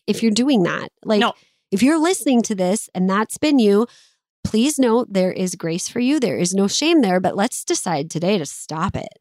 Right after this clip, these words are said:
Speaker 2: Right. So I think that's a great segue into, like, how.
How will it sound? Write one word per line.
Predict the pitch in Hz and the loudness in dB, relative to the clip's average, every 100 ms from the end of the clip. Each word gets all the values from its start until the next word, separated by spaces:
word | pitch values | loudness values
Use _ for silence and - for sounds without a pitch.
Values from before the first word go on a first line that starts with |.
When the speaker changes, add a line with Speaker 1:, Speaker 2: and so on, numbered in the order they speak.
| - | -8
Speaker 2:
Right. | 190 190 - - - _ _ | -4 -2 -4 -12 -20 _ _
So | - 269 254 - - | -4 0 0 -2 -4
I | |
think | 214 262 | -4 -4
that's | 254 254 | -4 -4
a | 208 | -2
great | 196 - | -2 -2
segue | 190 190 214 208 | -4 0 0 0
into, | 180 185 180 - 190 180 175 175 - - | -2 -4 -6 -6 -2 0 0 -2 -4 -6
like, | 175 156 | -4 -2
how. | - 240 180 - | -2 -4 -4 -8